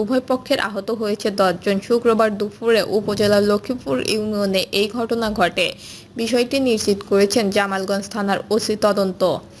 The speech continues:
মোহাম্মদ জয়নাল হোসেন। তিনি জানান, দীর্ঘদিন ধরেই লক্ষ্মীপুর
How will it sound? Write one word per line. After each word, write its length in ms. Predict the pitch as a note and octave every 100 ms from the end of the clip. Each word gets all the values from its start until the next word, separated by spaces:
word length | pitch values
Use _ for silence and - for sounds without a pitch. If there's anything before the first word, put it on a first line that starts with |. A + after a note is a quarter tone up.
| - - - -
মোহাম্মদ 380 | A3 A3+ A#3+ B3 A3
জয়নাল 340 | G#3 F#3+ F#3 F#3+
হোসেন। 260 | G#3 G#3 F3+ F3+
তিনি 200 | G3+ G3 G3
জানান, 220 | F#3+ F#3+ F#3+
দীর্ঘদিন 420 | A3 B3 B3 C4+ B3+
ধরেই 240 | A3+ A3 A3
লক্ষ্মীপুর 400 | G3+ G3+ A3 B3